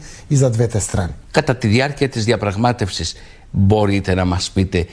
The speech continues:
Speaker 2: ποια είναι η δική σας κόκκινη γραμμή;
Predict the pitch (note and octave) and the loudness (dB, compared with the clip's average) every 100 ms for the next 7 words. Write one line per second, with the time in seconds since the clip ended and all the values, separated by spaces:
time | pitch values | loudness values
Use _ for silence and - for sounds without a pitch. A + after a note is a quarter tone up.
0 | - - - - G#2+ G2 G2 F#2+ F#2 F2+ | -16 -16 -6 0 2 2 0 0 -2 -4
1 | E2+ - F#2+ - F2+ - F#2 F2+ E2 E2+ | -6 -2 -2 0 -4 0 0 0 -2 -2
2 | F2 F2+ G#2+ G2+ | 0 0 2 0